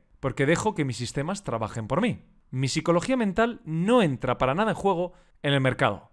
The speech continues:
Los sistemas automáticos que te voy a enseñar son backtesteados con más de diez años y estables en el mercado actual y futuro. Y esto es lo que te voy a mencionar ahora mismo. Abro plazas para enseñarte cómo crear estos sistemas automáticos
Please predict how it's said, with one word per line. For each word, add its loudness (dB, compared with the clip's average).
Los -4
sistemas 0
automáticos 0
que -8
te -6
voy 0
a 0
enseñar -2
son 0
backtesteados 0
con -4
más -2
de -2
diez -4
años -4
y -4
estables -4
en -4
el -4
mercado -2
actual 0
y -4
futuro. -6
Y 0
esto -8
es -2
lo 2
que -2
te -2
voy 2
a 0
mencionar -2
ahora 6
mismo. -6
Abro 6
plazas 0
para 0
enseñarte -2
cómo 2
crear 2
estos -2
sistemas -2
automáticos -2